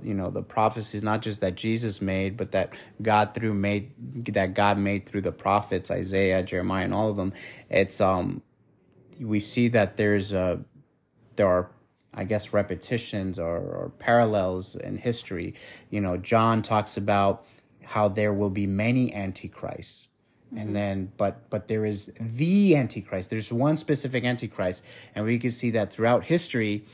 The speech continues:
Speaker 1: um, you know, Satan seems to have want to try to speed things up. Uh, you know, and we see it through, you know, different, different rulers, Nero, Hitler, you know, they're, they're all, like,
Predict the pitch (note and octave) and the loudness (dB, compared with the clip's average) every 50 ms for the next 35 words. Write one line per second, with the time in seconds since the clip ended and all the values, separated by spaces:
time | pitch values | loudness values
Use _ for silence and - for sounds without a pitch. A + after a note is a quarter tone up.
0 | - - - - - - _ - G#2 G#2+ G#2 G2+ G2+ F#2+ F#2+ F#2+ G2 - - - | -20 -20 -20 -20 -20 -10 _ 0 2 2 2 2 2 0 -2 -2 -4 -4 -4 -4
1 | A2 G#2 G2+ G2+ G2+ - - - C3 A#2+ B2 B2 A2+ A2+ - B2+ A#2+ A#2 A#2 - | -4 -2 -2 -2 -2 -4 0 2 2 2 4 2 0 0 0 0 0 0 0 0
2 | A2+ G2+ G#2+ G#2+ G#2+ G#2+ G#2 - - - - _ - B2 A2 A2 G#2+ G2+ G2 F2+ | -2 0 0 0 0 0 -2 -4 -8 -18 -20 _ -8 -4 -2 -2 0 -2 -2 -4
3 | - - - - - B2+ A#2+ A#2+ B2 A#2+ A#2+ A#2+ B2 A2+ - - - - A#2 A2 | -6 -8 -8 0 2 4 4 6 6 6 4 4 2 0 -4 -6 -2 -2 -2 -2
4 | - - A2 G#2 G2+ F#2+ G2+ G#2+ A2 A#2+ A#2+ - - - - - - - - - | -2 -2 -2 -2 -2 -2 0 2 2 2 0 0 -6 -16 -20 -20 -20 -20 -12 -6
5 | - G2 G2 G2 G2 F#2+ F#2+ G2 A2+ A2 G#2 G2 F#2+ F#2+ G2 G2+ G2+ G2+ - - | -2 0 2 2 2 2 2 0 0 0 0 0 0 0 0 -2 -2 -2 -2 -2
6 | A2 A2 A2 G#2 G2+ - - A2 G#2 G#2 G2+ G2+ G2+ G2 G2 - - A2 G#2+ G2 | 0 0 0 -2 -2 -6 -6 -2 0 0 0 0 0 0 -2 -4 -4 -6 -4 -4
7 | F#2 F#2 F#2+ G#2+ G#2+ G2+ - - G#2+ G#2 G#2 F#2+ - - _ _ _ _ _ _ | -4 -4 -4 -6 -6 -6 -4 -4 -4 -2 -4 -4 -8 -12 _ _ _ _ _ _
8 | _ - G#2+ - - A#2+ - - C3+ D#3 D#3 A#2 G2 F#2 F2 F2 - - - - | _ -4 -4 -2 -4 -4 -2 0 0 2 2 2 0 -2 -4 -8 -12 -18 -20 -20
9 | _ - - G2 G#2 A2+ B2 A#2+ A2+ G2+ F#2+ F2+ F2 F2 F#2+ G2+ - - - _ | _ -8 -6 -2 0 2 2 4 4 2 2 2 0 -4 -6 -10 -14 -18 -20 _
10 | _ - - C#3 C3 - - G#2+ G#2 F#2+ F2 F2 F#2 G2 G#2 G2+ G2 F2+ F2 F2 | _ -4 0 0 0 0 0 -2 -2 -2 -2 -2 -4 -4 -4 -4 -2 -4 -4 -6
11 | - - - - - _ _ A#2+ A#2+ A#2+ A#2 - - A#2 A#2 A#2 A2 G#2 A2 B2 | -10 -14 -20 -20 -20 _ _ 2 2 4 4 0 0 0 2 4 4 6 6 8
12 | C3+ C3+ C3 B2+ A#2+ G#2 G2 G2+ G#2 G2+ G2 F#2 | 8 8 8 6 4 2 0 0 0 0 0 -2